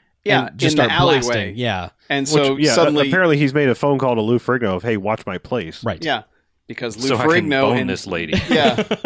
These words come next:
Speaker 2: <laughs> In peace.
Speaker 3: Yeah.
Speaker 1: So <laughs> Lou
Speaker 4: Give her a
Speaker 1: Ferrigno
Speaker 4: piece
Speaker 1: and his
Speaker 4: in peace.
Speaker 1: and his crew are in the alley, and
Speaker 2: Yeah.
Speaker 1: suddenly there's shotguns blasting, and they're beating the crap out of these guys, and
Speaker 2: Mm-hmm.
Speaker 1: Lou Ferrigno gets to fist fight both of them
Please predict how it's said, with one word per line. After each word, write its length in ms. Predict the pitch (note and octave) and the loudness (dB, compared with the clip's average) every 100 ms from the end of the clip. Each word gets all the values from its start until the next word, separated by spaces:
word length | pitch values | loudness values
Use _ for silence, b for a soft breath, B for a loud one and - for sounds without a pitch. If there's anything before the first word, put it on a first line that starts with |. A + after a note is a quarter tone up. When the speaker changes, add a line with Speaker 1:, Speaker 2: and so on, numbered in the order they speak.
| - | -6
Speaker 2:
<laughs> 320 | - - F#3 | -6 -6 -4
In 140 | C3+ A#2 | -6 -6
peace. 540 | - - A#2+ - - | -6 -6 -6 -8 -10
Speaker 3:
Yeah. 100 | - - B B B B B B B B | -14 -20 B B B B B B B B
Speaker 1:
So 460 | D#3 C#3+ B2 A2+ A#2 _ _ - | -4 0 0 -2 -8 _ _ -18
<laughs> 200 | - - | -12 -8
Lou 180 | A#2+ | 0
Speaker 4:
Give 120 | A#2+ - | 0 4
her 160 | - G3+ | 4 4
a 60 | |
Speaker 1:
Ferrigno 260 | E3+ D#3 D3+ | 4 2 2
Speaker 4:
piece 100 | D3 | 2
Speaker 1:
and 160 | D3+ D3 | 2 2
his 340 | E3 D3+ C3+ | 0 0 -2
Speaker 4:
in 180 | - F#3 | -2 -2
peace. 400 | A#2+ F#2 - - | -2 -4 -4 -4
Speaker 1:
and 180 | F#3 E3+ | 0 2
his 180 | F3+ | 2
crew 480 | - - G3+ F3 C#3+ | 0 2 4 4 2
are 240 | - C3 B2 | 2 2 2
in 260 | C3+ C3+ | -2 -4
the 120 | C#3 C#3 | -2 0
alley, 420 | E3+ C#3+ A#2+ A2+ | 0 0 -4 -6
and 100 | A2 | -6
Speaker 2:
Yeah. 140 | F2 A#2 - _ _ _ | -6 -8 -16 _ _ _
Speaker 1:
suddenly 480 | - E3+ F3 D#3+ C3 | -2 0 2 2 0
there's 220 | B2+ A#2+ | -2 -2
shotguns 520 | - C#3+ B2+ C#3+ C#3 A#2+ | -2 -2 -2 -2 -6 -4
blasting, 640 | B2+ B2+ B2 - C3 B2 | -2 0 0 -2 -4 -6
and 160 | G#2 A2 | -10 -8
they're 220 | A#2 A2+ | -6 -6
beating 260 | G#2+ C3+ C#3 | -8 -10 -10
the 60 | |
crap 300 | - B2+ B2 | -4 -2 0
out 140 | B2 A#2+ | 0 -2
of 60 | |
these 160 | A#2+ A2+ | -6 -4
guys, 560 | B2 A#2+ A2+ A2+ A2+ A2+ | -2 0 -2 -4 -8 -10
and 200 | G2+ A2+ _ A2 | -14 -20 _ -14
Speaker 2:
Mm-hmm. 300 | G2+ A2 G2+ | -12 -10 -6
Speaker 1:
Lou 120 | B2+ | -6
Ferrigno 500 | - B2+ A#2+ A#2+ A2+ | -6 -6 -6 -6 -6
gets 220 | A#2 - | -8 -8
to 240 | - A2+ G#2+ _ | -8 -8 -10 _
fist 320 | - C3 - | -12 -10 -6
fight 320 | C3 A#2+ A#2 | -4 -4 -4
both 200 | A#2+ A#2+ C3+ | -6 -6 -4
of 120 | A#2+ | -4
them 280 | B2 A#2+ | -4 -8